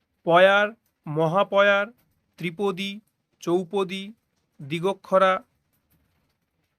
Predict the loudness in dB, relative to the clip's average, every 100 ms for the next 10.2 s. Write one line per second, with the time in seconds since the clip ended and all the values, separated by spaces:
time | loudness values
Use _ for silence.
0 | -2 -2 4 2 2 -4 -6 -10 -16 -20
1 | -14 -6 -2 -2 -4 -8 -4 -4 -4 _
2 | _ _ -10 -6 -6 -2 -4 -4 -12 -12
3 | -10 -12 -12 -14 -18 _ _ _ _ _
4 | _ -8 -4 -2 0 -2 -4 -6 -8 -10
5 | -12 -10 -10 -10 -12 -10 -10 -8 -8 -6
6 | -4 -4 -6 -8 -6 -6 -6 -6 -8 -8
7 | -12 -10 -10 -10 -12 -18 _ _ _ _
8 | _ _ _ _ _ _ _ _ _ 0
9 | 2 4 4 4 2 _ _ _ _ -8
10 | -8